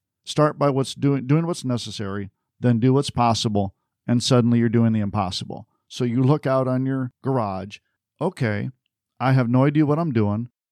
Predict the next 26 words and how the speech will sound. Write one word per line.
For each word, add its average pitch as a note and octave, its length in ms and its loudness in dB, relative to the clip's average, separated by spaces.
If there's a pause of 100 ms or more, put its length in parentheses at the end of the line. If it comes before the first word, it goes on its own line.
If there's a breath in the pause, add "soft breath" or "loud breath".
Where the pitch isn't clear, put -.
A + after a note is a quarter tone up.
(240)
but B2+ 120 2
I'm A#2+ 140 0
gonna A#2 120 -2
start C3 480 0 (140)
doing C3 220 2
what's E3+ 200 -2
necessary." A#2 720 -2 (280)
You B2 60 -4
make B2+ 160 -2
the C3+ 100 -4
arrangements A#2 520 -2
with A2+ 160 -8
Josh. A2+ 560 -8 (180)
Then A#2+ 140 0
you B2 40 0
guys A2+ 360 -2
put - 240 -12
together A#2 320 -2
what's A2 180 -6
possible, A#2+ 480 -4
and B2+ 80 -2
now B2+ 80 0
you C3 140 2
guys B2 320 0
are A#2+ 80 -2
doing B2+ 480 0